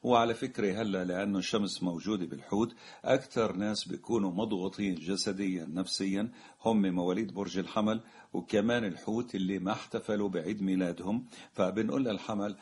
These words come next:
حاول إنك تاخد الأمور ببساطة، ما تعصب أثناء تصريف أمورك،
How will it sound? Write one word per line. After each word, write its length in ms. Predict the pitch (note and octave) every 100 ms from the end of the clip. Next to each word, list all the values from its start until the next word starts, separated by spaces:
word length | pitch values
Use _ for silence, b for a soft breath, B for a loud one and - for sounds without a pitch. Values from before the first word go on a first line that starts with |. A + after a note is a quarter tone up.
| b b
حاول 400 | - A#2+ A#2+ A2
إنك 260 | G#2 G2 F#2+
تاخد 340 | - A2 -
الأمور 460 | F#2+ E2+ F#2 G2+ F#2
ببساطة، 800 | E2+ G2 G2+ - F#2+ F#2+ G2+ G#2+
ما 160 | G2+ G#2+
تعصب 560 | G2+ F2 G2 - G2+ F#2
أثناء 380 | - - G2
تصريف 540 | G2+ - D#2+ F#2+ F2 -
أمورك، 420 | C#2+ F#2+ A2 B2